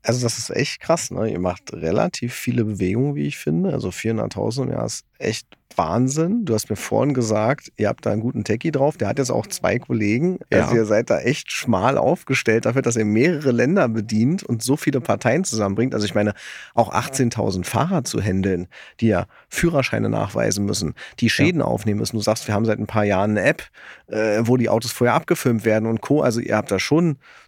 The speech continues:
Speaker 1: das hört sich nach einem krassen Service-Level an. Und du hast ja auch gesagt, wir sind in unserer Positionierung, da ist auch erstmal eine ganze Weile keine Nummer zwei, die etwas Ähnliches tut.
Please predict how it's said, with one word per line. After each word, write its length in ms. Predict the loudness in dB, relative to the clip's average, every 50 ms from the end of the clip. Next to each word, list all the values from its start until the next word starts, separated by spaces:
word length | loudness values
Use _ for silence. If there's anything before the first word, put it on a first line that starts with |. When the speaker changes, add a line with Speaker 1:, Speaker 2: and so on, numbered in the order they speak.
| _ _ _ _
Speaker 1:
das 200 | -4 -4 -2 0
hört 140 | 0 0 2
sich 100 | 2 0 2
nach 120 | 2 0
einem 180 | 0 -2 -2 -4
krassen 600 | -2 0 0 0 0 0 0 0 0 0 -2 -4 -6 _ _ _ -10
Service-Level 1200 | -8 -6 0 2 4 4 4 2 0 -2 -2 -2 -4 -8 -8 -4 0 2 2 2 4 4 2 2 2
an. 440 | 2 2 2 4 4 2 0 -2 -4 _ _ _ _ _ _ _ _ _ _ _ _ _ _ _ _ _ _ _ _ _ _ _ _ _ 0
Und 200 | 2 2 4 4
du 80 | 2
hast 120 | 2 4 4
ja 60 | 2
auch 40 | 2
gesagt, 280 | 4 4 2 2 2 2
wir 80 | 0 2
sind 220 | 2 0 0 0
in 80 | 0 2
unserer 200 | 2 2 2 0
Positionierung, 1000 | 0 0 0 0 0 -2 -2 -2 0 2 2 2 2 2 4 4 4 2 2 -2 -4 -4
da 140 | -2 0 0
ist 260 | 2 0 -2 -2 -2 0
auch 240 | 0 0 0 0 -2
erstmal 340 | -2 -2 -2 0 0 0 0
eine 100 | 0 2
ganze 380 | 2 2 0 0 -2 -4 -4 -2
Weile 240 | 0 0 0 0 -2
keine 320 | -2 -2 -2 0 0 2
Nummer 300 | 2 2 2 0 0 -2
zwei, 540 | -4 -6 -4 0 2 2 4 4 4 2 0
die 100 | 0 -2
etwas 300 | -2 -2 -2 -2 -2 -2
Ähnliches 560 | 0 2 2 2 2 2 0 -2 -4 -4 -6
tut. 440 | -4 0 0 2 2 2 0 -2 -6